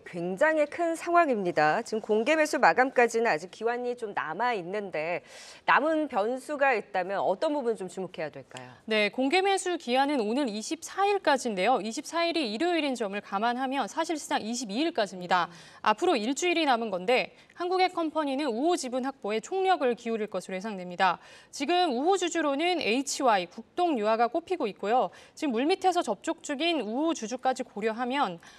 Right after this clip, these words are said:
Speaker 2: 한국앤컴퍼니는 오십 퍼센트를 확보할 것이라는 게 업계 분석입니다. 조 회장이 어제 대한 공개, 공개 매수 가능성에 대해서는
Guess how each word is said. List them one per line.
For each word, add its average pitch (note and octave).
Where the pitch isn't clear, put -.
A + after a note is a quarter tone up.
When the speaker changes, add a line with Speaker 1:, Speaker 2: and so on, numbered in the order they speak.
Speaker 2:
한국앤컴퍼니는 E4+
오십 B3+
퍼센트를 C#4
확보할 F4
것이라는 A3
게 A#3
업계 F#3+
분석입니다. F#3+
조 C4+
회장이 F4
어제 G#3+
대한 C#4+
공개, C#4+
공개 C4+
매수 D4
가능성에 C4
대해서는 A3+